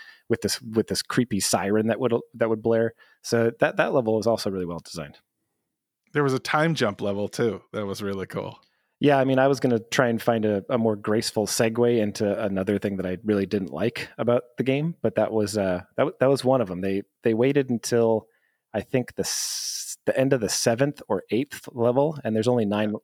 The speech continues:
Speaker 1: nine, uh, missions in the game, to strip you of your powers,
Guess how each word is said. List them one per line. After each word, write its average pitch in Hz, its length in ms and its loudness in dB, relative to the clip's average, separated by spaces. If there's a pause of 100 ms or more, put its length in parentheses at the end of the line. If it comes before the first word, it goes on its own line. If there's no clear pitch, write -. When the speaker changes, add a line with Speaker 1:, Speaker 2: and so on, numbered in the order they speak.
Speaker 1:
nine, 110 300 0 (260)
uh, 95 220 -2 (280)
missions 104 360 -2
in 95 80 -4
the 90 80 -4
game, 98 240 -2 (800)
to 120 420 2
strip - 300 -2
you 139 80 4
of 120 80 0
your 113 80 0
powers, 104 500 0